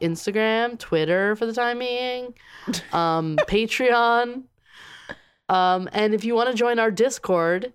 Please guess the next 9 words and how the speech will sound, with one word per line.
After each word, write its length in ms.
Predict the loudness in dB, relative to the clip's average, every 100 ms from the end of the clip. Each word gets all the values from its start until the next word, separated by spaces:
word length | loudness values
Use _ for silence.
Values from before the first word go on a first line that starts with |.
| _ _
shoot 400 | -8 -4 -2 0
us 240 | 0 -2 -2
a 80 |
D 280 | -2 0 0
M 200 | 0 0
on 160 | -2 -2
any 340 | -2 0 0 -2
of 200 | -2 -4 0
our 560 | 0 2 2 0 -4